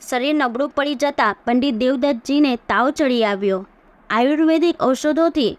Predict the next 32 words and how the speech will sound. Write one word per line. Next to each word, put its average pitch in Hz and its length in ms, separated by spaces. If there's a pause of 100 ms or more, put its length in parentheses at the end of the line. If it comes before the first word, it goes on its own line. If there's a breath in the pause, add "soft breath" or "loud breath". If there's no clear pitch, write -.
અનેક 302 360
ઉપચાર 302 340
કરવામાં 285 560
આવ્યા, 208 320 (300 loud breath)
પરંતુ 277 320
કોઈ 285 220
પણ 311 280
ઉપચાર 302 400
કામયાબ 277 480
નીવડ્યો 285 520
નહીં. 226 360 (300 soft breath)
સુશીલાએ 311 540
રાત 269 260
દિવસ 294 420
વિનય 262 280
અને 294 320
પ્રેમપૂર્વક 294 720
તેમની 294 260
સેવા 262 400
કરી. 214 400 (500 soft breath)
તેની 277 240
સેવાથી 294 580
દેવદત્તજી 269 680
મુગ્ધ 262 380
થઈ 285 260
ગયા 202 320 (100)
અને 277 220
બોલ્યા, 220 480 (260 soft breath)
"બેટી, 294 420 (280 soft breath)
તું 285 100
સર્વથા 269 560
નિર્દોષ 277 420